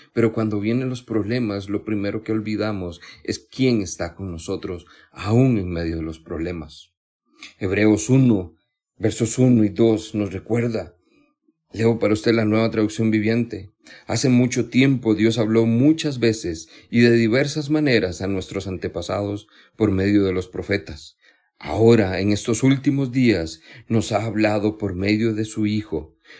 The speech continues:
Dios le prometió todo al Hijo como herencia y mediante el Hijo creó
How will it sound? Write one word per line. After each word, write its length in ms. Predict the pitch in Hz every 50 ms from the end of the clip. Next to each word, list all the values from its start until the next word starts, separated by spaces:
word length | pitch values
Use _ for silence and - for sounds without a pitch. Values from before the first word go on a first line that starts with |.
| - _ -
Dios 240 | - 113 113 120 117
le 80 | 135
prometió 560 | 123 131 127 127 123 117 117 - 113 107 - -
todo 340 | - 135 135 143 143 147
al 160 | 147 147 135 139
Hijo 340 | 139 120 110 - 98 90
como 200 | - 104 101 98
herencia 640 | 90 87 95 101 104 98 95 - - 87 78 80 - _ - - _ _ -
y 120 | 123 120
mediante 540 | 113 104 98 90 95 92 92 87 - - 80
el 100 | 87 101
Hijo 420 | 120 135 131 127 - 143 131 -
creó 600 | - 131 123 120 107 101 101 98 90 82 78 76